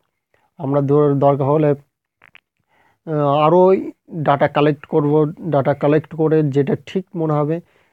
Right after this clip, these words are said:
এ, যেটা অ্যাকচুয়াল আনসার হবে, যেটা, উম, দিলে ঠিক হবে, সেটাকেই আমরা নেব এবং জানিয়ে দেব। জানিয়ে দেওয়ার ফলে তোমরাও জানতে পারবে, জানতে পারার ফলে তোমাদের ভালো একটা,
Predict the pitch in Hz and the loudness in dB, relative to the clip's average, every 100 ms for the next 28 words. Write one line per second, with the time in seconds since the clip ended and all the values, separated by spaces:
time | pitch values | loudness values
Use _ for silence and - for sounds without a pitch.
0 | _ - 156 151 135 147 170 165 165 - | _ -8 -4 -2 0 2 2 2 0 -4
1 | - 240 196 - _ _ _ 151 156 151 | 0 2 2 -4 _ _ _ -6 -6 -2
2 | 180 156 123 120 127 147 143 160 156 - | 0 0 -2 -6 -6 -4 0 0 -2 -6
3 | 180 139 135 135 135 156 165 160 _ _ | -6 -2 -2 0 0 2 0 -2 _ _
4 | - 196 190 180 131 113 _ _ _ _ | -6 -4 0 0 0 -4 _ _ _ _
5 | _ - 151 165 165 190 170 165 165 170 | _ -6 -2 0 2 2 2 0 0 -2
6 | _ _ _ 156 151 151 160 175 - _ | _ _ _ -4 0 2 0 0 -10 _
7 | _ 147 139 170 151 131 131 120 120 123 | _ -8 -2 0 0 0 0 -2 -6 -10
8 | - _ _ - 139 135 165 170 170 170 | -14 _ _ -12 -4 -2 0 0 2 2
9 | 175 170 160 165 156 151 151 156 147 147 | 0 -4 -2 -2 -2 0 0 0 0 -2
10 | 147 147 147 151 147 139 139 139 143 143 | -2 -2 -2 -4 -4 -6 -4 -4 -2 -2
11 | 131 156 180 _ _ _ 135 131 131 147 | -4 -6 -8 _ _ _ -8 -6 -4 -4
12 | 165 - _ _ 127 - 156 185 160 - | -4 -10 _ _ -16 -4 0 0 0 -4
13 | 139 - 147 143 | -12 -10 -8 -8